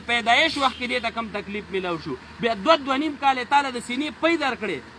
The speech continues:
او په کم څومره حقونه دي د دې مور او پلار، به هر کیف زما عزتمندو، د مور پلار حقونه نه پوره کیږي. مختصر به دا ووایم، مختصر به دا ووایم، که د مور پلار دا بدن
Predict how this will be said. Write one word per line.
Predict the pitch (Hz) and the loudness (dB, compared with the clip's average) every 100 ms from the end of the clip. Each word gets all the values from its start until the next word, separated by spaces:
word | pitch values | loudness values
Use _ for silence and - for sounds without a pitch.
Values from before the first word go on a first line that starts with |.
| - | -8
او | 160 160 | -6 -4
په | 185 | 0
کم | 269 226 - - | 0 0 0 6
څومره | 339 302 226 | 8 8 6
حقونه | 226 254 247 | 4 0 0
دي | 202 175 | 0 -2
د | 170 | -2
دې | 175 | -2
مور | 175 156 | -2 -4
او | 143 | -6
پلار، | 143 131 - - - | -6 -8 -8 -18 0
به | 175 226 | 4 4
هر | 247 | 2
کیف | 220 190 | -2 -4
زما | 196 190 | -4 -2
عزتمندو، | 180 170 165 175 170 151 135 - - | -2 -4 -6 -6 -6 -6 -10 -10 -4
د | 185 | -2
مور | 277 226 196 | 0 0 2
پلار | 196 170 | 2 2
حقونه | 175 - 185 | -2 -2 0
نه | 175 170 - | 0 -2 -4
پوره | 165 156 | -2 0
کیږي. | 156 151 143 - - 214 | 2 0 0 -4 -2 0
مختصر | 208 - 220 285 277 | 2 4 4 8 6
به | 247 233 | 6 6
دا | 214 196 | 6 4
ووایم، | 175 156 123 - - 202 | 2 -2 -4 -12 -10 -6
مختصر | 214 - 233 311 311 | -6 -4 2 6 6
به | 262 233 | 6 2
دا | 226 | 0
ووایم، | 208 185 143 - - - - | 0 -2 -4 -10 -18 -12 -6
که | 226 | -4
د | 240 269 | -2 2
مور | 330 302 - | 4 4 2
پلار | 285 302 277 254 | 4 4 6 4
دا | |
بدن | 240 240 240 294 | 4 2 2 0